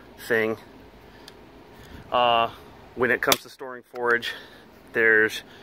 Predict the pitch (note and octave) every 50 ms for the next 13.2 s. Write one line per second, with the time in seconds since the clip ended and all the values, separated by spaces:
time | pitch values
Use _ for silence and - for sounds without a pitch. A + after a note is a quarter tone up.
0 | - - - - - - - - A2+ A#2+ A#2 A2+ A2+ A2+ A2 A2 A2+ - - -
1 | - - - - - - - - - C#3 D3 C#3+ D3 D3 D3 - - E3 D3 C#3+
2 | C#3 C#3+ C#3+ D3 C#3+ - - - - - - C#3+ C#3 - C#3+ C#3+ C#3 - D3+ C#3+
3 | C#3 C#3 C#3 C#3+ - - - - - - - - - - - - - - - -
4 | - - - - - A#2+ A#2 A#2 A#2 A#2+ B2 D#3 E3 C3 C3 C3+ B2+ - C3 C3+
5 | C3 C3+ C3 C3 - - B2+ A#2 A2 G2+ G2+ - - D#3 D3+ C3 A#2 A2+ - -
6 | - A#2+ A#2+ A2 - - C#3 C#3+ C#3+ C#3+ C#3+ D3 - - - - - - - -
7 | - - - - - - - - - - - - - - - - - - - -
8 | - - - - - - - - - C3 B2+ A#2+ A#2+ B2+ D#3 E3+ - - B2+ G#2
9 | A2+ A2+ A2+ G#2+ A2+ A2+ G#2+ G#2+ A2 A2+ - - - A#2 A#2+ A#2 A2+ A2 A#2+ C#3+
10 | C3+ B2+ C3 A#2+ B2 - B2 B2+ B2 B2 A#2+ A#2 A#2 A#2+ A2+ A2+ - - - -
11 | - - - - - B2 A2+ A#2 A2+ A2+ - - B2 B2 B2+ B2+ B2+ - - -
12 | B2+ A#2+ A#2+ - - - - - - - - - - - - - - G#2+ G#2+ A2
13 | G#2+ G#2+ G#2+ G#2+